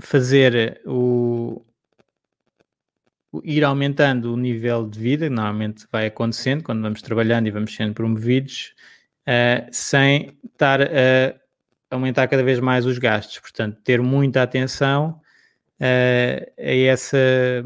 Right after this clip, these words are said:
tendência de imitação das outras pessoas, normalmente, se aquele tem o carro A, B ou C, eu também, também vou ter o carro A, B ou C, e às tantas estão as pessoas a comprar carros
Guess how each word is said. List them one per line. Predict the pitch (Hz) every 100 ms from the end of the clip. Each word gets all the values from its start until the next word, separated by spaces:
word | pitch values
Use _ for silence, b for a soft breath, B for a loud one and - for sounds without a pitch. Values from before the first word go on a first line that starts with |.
| - _ _ -
tendência | 139 135 135 147 - 165 170 -
de | 127 127 127 139
imitação | 135 139 139 139 143 131
das | 120 117
outras | 117 120 117
pessoas, | - 147 156 175 170 - - -
normalmente, | 113 117 123 156 175 - _
se | - - -
aquele | 110 127 120 120 131
tem | - 117
o | 113
carro | 110 123 117 - _ 240
A, | 120 120
B | 113 120
ou | 117
C, | - 131
eu | 127 113 113 113
também, | - 117 113 110 110 - _ _ _ _ _ _
também | - 117 113
vou | 110 113
ter | 117 110
o |
carro | 107 110 107
A, | 131 113
B | 113 120
ou | 120
C, | - 139 151
e | 139
às | 135
tantas | - 135 127
estão | - 127
as | 123
pessoas | - 131 127 120
a | 123
comprar | 127 123 123
carros | 120 123 113 -